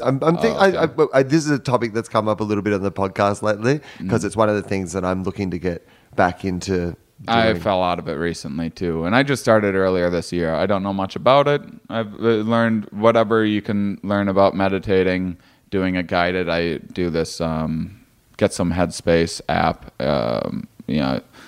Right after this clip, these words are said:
Speaker 2: just doing that every day for four months, and, um, Australian guy actually, um, and it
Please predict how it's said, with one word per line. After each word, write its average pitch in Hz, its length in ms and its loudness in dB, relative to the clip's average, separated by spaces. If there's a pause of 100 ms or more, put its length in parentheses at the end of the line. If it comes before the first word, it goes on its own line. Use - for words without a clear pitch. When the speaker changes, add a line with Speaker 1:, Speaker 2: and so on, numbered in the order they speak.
Speaker 2:
just - 140 -20
doing 117 280 4
that 107 180 2
every 101 180 2
day 95 160 0
for 92 140 -8
four 90 260 0
months, 82 420 -6 (380)
and, 107 400 2
um, 92 400 2 (680)
Australian 104 500 4
guy 80 180 0
actually, 87 440 -4 (640)
um, 131 580 2 (120)
and 127 580 2 (880)
it 127 300 2